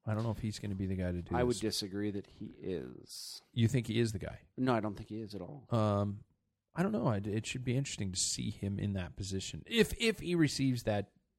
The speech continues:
Speaker 1: that endorsement, so to speak. Pat McQuaid's not going out without a fight, though. So
Speaker 2: Nah.
Speaker 1: dick. Um, you wanna talk about something fun?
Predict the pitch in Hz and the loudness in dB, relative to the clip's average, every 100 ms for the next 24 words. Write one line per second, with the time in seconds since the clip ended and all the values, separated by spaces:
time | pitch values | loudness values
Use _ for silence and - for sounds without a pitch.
0 | - 113 95 92 87 _ _ 143 101 98 | -10 -2 0 0 -4 _ _ 0 4 4
1 | 95 - 85 - 90 87 - 80 - _ | 2 -2 -6 -4 -4 -4 -4 -8 -8 _
2 | - _ - 170 180 120 120 104 101 85 | -20 _ 2 4 4 4 4 4 0 -4
3 | 87 78 73 82 65 - 50 50 - - | -6 -6 -6 -8 -10 -8 -8 -8 -14 -16
4 | - - - 98 76 73 73 _ _ _ | -12 -8 -8 -8 -12 -18 -20 _ _ _
5 | _ _ _ _ _ _ _ _ _ - | _ _ _ _ _ _ _ _ _ -10
6 | 87 - _ _ _ _ _ _ _ _ | -8 -14 _ _ _ _ _ _ _ _
7 | _ - 135 135 131 131 135 123 - _ | _ 4 6 8 8 6 4 0 -8 _
8 | _ _ _ _ _ _ _ _ _ _ | _ _ _ _ _ _ _ _ _ _
9 | _ _ _ 170 220 214 214 220 202 202 | _ _ _ 4 6 4 2 2 0 -2
10 | 185 165 185 | -2 -2 -4